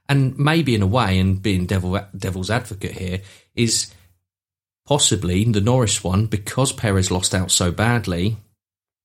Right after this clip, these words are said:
could have been penalised. But why would Perez be penalised when Leclerc didn't lose any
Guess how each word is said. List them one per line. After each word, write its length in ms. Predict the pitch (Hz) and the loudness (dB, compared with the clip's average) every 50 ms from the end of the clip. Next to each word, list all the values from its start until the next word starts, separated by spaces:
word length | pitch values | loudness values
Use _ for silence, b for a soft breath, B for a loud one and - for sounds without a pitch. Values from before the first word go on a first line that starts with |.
| _ _ | _ _
could 120 | - - 76 | -4 -4 -2
have 80 | 87 80 | -2 0
been 140 | 92 90 87 | -2 -2 0
penalised. 680 | - 117 113 113 104 92 87 90 92 92 92 B B B B B B B B | 0 0 0 2 2 0 0 0 0 -2 -2 B B B B B B B B
But 140 | - 104 - | -6 -4 -4
why 560 | 101 110 120 127 135 143 139 139 139 131 123 - - - _ _ _ _ _ _ _ _ _ _ _ _ _ _ _ _ | -2 0 2 2 4 4 4 4 2 0 -2 -6 -14 -20 _ _ _ _ _ _ _ _ _ _ _ _ _ _ _ _
would 280 | - 113 107 95 - - | 0 0 0 0 -2 -4
Perez 340 | - 135 131 131 117 104 - | 0 0 2 2 2 2 0
be 120 | - 98 | 0 -4
penalised 480 | 98 - 131 131 117 104 95 92 92 92 | -2 0 0 2 2 4 2 2 2 2
when 160 | 95 95 95 95 | 2 2 2 2
Leclerc 360 | 92 95 - 113 101 98 - | 0 0 0 0 0 0 -2
didn't 240 | - 101 95 92 85 | -2 -2 -2 0 0
lose 220 | 98 98 95 95 | 0 0 0 0
any 240 | 95 92 92 92 | 0 0 0 0